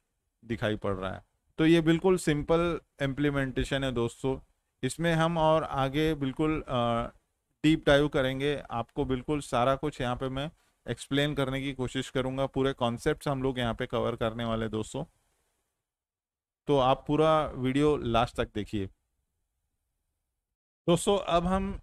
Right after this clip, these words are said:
इसमें जो है एक बेसिक राउटिंग कैसे काम करता है वो देख लेते हैं कि किस तरीके से यहाँ पर जो है राउटिंग, अ, मतलब काम करेगा, यानी कि जैसे गेट हो गया, अ, पोस्ट हो गया,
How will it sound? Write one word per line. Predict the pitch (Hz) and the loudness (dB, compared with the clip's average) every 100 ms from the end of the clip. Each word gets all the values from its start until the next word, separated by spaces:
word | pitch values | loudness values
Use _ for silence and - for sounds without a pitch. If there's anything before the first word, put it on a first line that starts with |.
| 160 | -8
इसमें | 151 175 180 175 | -8 -4 -4 -2
जो | 180 | 0
है | 165 160 170 | 0 0 -2
एक | 165 151 - | -4 -8 -2
बेसिक | 135 131 180 170 | 0 2 0 0
राउटिंग | 139 123 127 151 160 160 139 | 2 2 0 -2 -4 -8 -10
कैसे | - 131 - 143 143 | -6 -6 -2 -2 -2
काम | - 123 127 | -4 -4 -4
करता | 127 123 135 | -6 -4 -4
है | 135 | -2
वो | 123 131 135 131 - | 0 2 2 0 -4
देख | 120 117 120 | -4 -4 -2
लेते | 113 120 | -4 -4
हैं | 120 | -8
कि | 135 | -10
किस | - 135 - | -8 -8 -2
तरीके | 143 147 143 151 | -2 0 -2 -4
से | - 156 | -4 -4
यहाँ | 139 135 | -4 -4
पर | 135 143 151 _ _ _ _ | -4 -4 -6 _ _ _ _
जो | - 139 | -4 -2
है | 143 147 147 143 135 | 2 2 2 0 0
राउटिंग, | 127 123 123 143 147 143 | 0 0 -2 -4 -6 -10
अ, | - 127 120 117 117 - | -8 -4 -4 -4 -8 -14
मतलब | 123 123 123 - _ _ _ _ - _ | -10 -6 -6 -8 _ _ _ _ -20 _
काम | - 123 127 | -2 -2 0
करेगा, | 127 120 131 | 0 0 0
यानी | 123 123 123 | -2 -4 -6
कि | 127 | -6
जैसे | 120 120 127 | -6 -6 -8
गेट | 110 123 123 117 | -2 0 -2 -2
हो | 123 | -6
गया, | 110 117 117 117 _ _ _ _ | -2 -2 -2 -6 _ _ _ _
अ, | - 107 110 107 - | -6 -4 -4 -6 -4
पोस्ट | 131 131 - | -2 -2 -4
हो | 123 | -6
गया, | 117 120 117 | -2 -2 -2